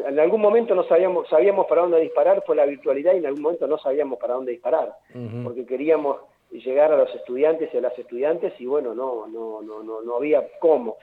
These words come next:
Speaker 1: Cuando empezó, cuando empezamos a, a, a poder salir un poco, bueno, eh, hicimos y, la, y nuestra universidad aprobó un protocolo necesario como para, eh, poder tener al-, algún, algunos cuidados necesarios, eh,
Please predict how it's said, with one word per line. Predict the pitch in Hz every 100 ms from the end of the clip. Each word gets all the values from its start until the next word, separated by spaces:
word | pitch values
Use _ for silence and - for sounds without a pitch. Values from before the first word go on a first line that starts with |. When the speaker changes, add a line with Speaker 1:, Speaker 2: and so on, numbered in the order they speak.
| _ _
Speaker 1:
Cuando | 170 175
empezó, | 180 185 - 208
cuando | - 170 170
empezamos | 175 202 214 196
a, | 175 -
a, | 143 147 -
a | 135
poder | 147 165 170
salir | 165 180
un | 180
poco, | - 220 190
bueno, | 160 160 143 - _ _ _ _ -
eh, | 131 139 135
hicimos | 139 - 170 170 165 -
y, |
la, | 131 131 127
y | 127
nuestra | 131 -
universidad | 127 123 123 139 160
aprobó | - 127 143
un | 143
protocolo | 131 123 123 139
necesario | 131 120 131 170 170
como | 131 127
para, | 120 117 117 - _ -
eh, | 117 -
poder | 127 143
tener | 143 139
al-, | 139 127 123
algún, | 120 123 147 143 127
algunos | 123 139 139
cuidados | - 131 147 135
necesarios, | 123 - - 180 190 208 - _ -
eh, | 131 123 120 117